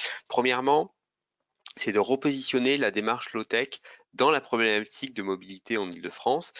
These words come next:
Et c'est pour ça qu'il y aura, euh, des temps de travail autour de, de, de l'analyse des grandes données et des grandes composantes de la mobilité, euh, en Île-de-France pour avoir des approches low-tech ancrées sur le territoire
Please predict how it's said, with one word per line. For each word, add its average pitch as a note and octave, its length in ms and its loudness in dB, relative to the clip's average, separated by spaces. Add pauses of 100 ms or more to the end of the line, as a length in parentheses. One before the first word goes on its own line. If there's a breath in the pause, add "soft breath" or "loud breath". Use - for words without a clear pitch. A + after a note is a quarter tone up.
(140 loud breath)
Et F#2+ 60 -6
c'est - 140 -4
pour - 200 -6
ça B2+ 180 0
qu'il - 220 -14
y F#2+ 60 -2
aura, G2+ 340 2
euh, F2 240 -4
des G2 140 -4
temps A2 200 -4
de G#2+ 60 -10
travail G#2 480 -2
autour B2+ 480 -4 (260 loud breath)
de, G2+ 300 2
de, F#2+ 200 -2
de F2+ 140 2
l'analyse G2+ 560 0
des F#2 140 -4
grandes A2+ 240 -2
données G#2 340 0
et B2+ 60 -2
des F#2 100 -2
grandes B2 240 -4
composantes A2 500 -6
de G#2+ 60 -2
la E2+ 100 -2
mobilité, F2 640 -4
euh, F2 100 2
en E2+ 200 -2
Île-de-France F2 480 -4
pour - 240 -2
avoir A#2 340 0 (260 loud breath)
des A2 140 -6
approches A2+ 320 -4
low-tech C#3+ 280 -2 (180)
ancrées D3 460 0
sur - 180 -4
le G2+ 80 -2
territoire C3+ 720 -2